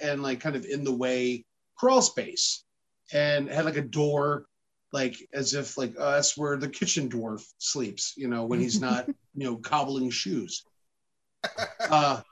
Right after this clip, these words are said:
Speaker 1: so
Speaker 2: Harry
Speaker 1: they would,
Speaker 2: Potter.
Speaker 1: yeah, they would fill the, the Santa would fill the <laughs> crawl space with the, uh, with their presents. And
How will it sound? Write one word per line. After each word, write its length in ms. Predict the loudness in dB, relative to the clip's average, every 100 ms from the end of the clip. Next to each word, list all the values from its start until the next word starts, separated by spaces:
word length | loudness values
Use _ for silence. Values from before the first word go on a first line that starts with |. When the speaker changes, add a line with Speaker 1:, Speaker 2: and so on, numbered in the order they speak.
| _ _ _ _ -6
Speaker 1:
so 520 | 4 8 10 8 6
Speaker 2:
Harry 160 | 6 8
Speaker 1:
they 80 | 8
would, 160 | 8
Speaker 2:
Potter. 280 | 6 4 -2 -4 _ _ -4
Speaker 1:
yeah, 200 | 4 8
they 100 | 10
would 180 | 10 8
fill 400 | 2 6 6 6
the, 260 | 4 4 0
the 200 | -2 4
Santa 840 | 6 8 8 6 4 0 -2 -6 -10 _ _ _ _ _ _ _ 0
would 300 | 2 2 -2
fill 720 | -8 2 6 8 6 2 -2 -2
the 500 | 2 2 2 -2 -6
<laughs> 40 | -4
crawl 360 | -4 2 2
space 840 | 2 0 -2 -6 -2 2 2 0 -6 _ _ _ _ _ 6
with 400 | 8 10 6 -6 _ -6
the, 220 | 2 4
uh, 200 | 6 4
with 100 | 2
their 100 | 0
presents. 680 | 4 4 4 0 0 -4 -6 _ _ _ _
And 400 | 2 4 4 2